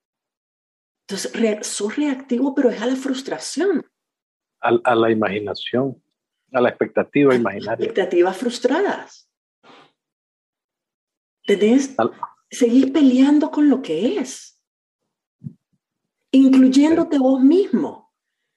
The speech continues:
Speaker 1: Yo oigo un tono de, "¿Pero por qué no? Debería todavía, es que no debería estar aquí, ya debería haber evolucionado,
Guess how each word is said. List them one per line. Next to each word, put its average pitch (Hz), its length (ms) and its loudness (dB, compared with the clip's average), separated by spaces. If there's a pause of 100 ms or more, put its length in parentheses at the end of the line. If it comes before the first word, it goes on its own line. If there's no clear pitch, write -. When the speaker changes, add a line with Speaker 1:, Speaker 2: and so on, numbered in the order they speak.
(720)
Speaker 1:
Yo 233 220 2
oigo 294 280 2
un 269 120 4
tono 277 300 4
de, - 400 0 (300)
"¿Pero 208 240 4
por 202 200 -2
qué 254 160 2
no? 262 200 6
Debería 220 580 2
todavía, 220 460 -2
es - 180 -10
que 254 120 -2
no 240 180 2
debería 240 300 4
estar 233 240 -8
aquí, 214 300 -12
ya 202 160 2
debería 233 340 4
haber 226 160 0
evolucionado, 196 640 -4